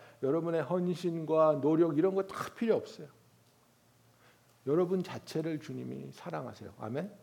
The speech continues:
여러분 자체를 사랑하시는 주님 앞에 앉아서, "주님, 내가 여기 있습니다. 주님의 사랑을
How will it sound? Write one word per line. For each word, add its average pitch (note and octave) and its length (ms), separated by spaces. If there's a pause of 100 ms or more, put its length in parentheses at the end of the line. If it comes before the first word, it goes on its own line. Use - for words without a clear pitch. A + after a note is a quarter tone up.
(880)
여러분 F3+ 320
자체를 G#3+ 560
사랑하시는 F#3+ 520
주님 D3+ 260
앞에 C#3+ 240
앉아서, C#3 380
"주님, A2 340
내가 E2+ 260
여기 C3 240
있습니다. - 540 (1600)
주님의 F3 420
사랑을 E3+ 600